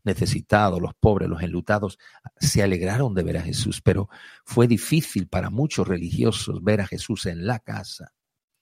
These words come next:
Hay una gran similitud en estos tiempos. Miren,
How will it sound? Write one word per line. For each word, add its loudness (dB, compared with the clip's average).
Hay 0
una 6
gran 8
similitud 4
en 4
estos -4
tiempos. 0
Miren, 0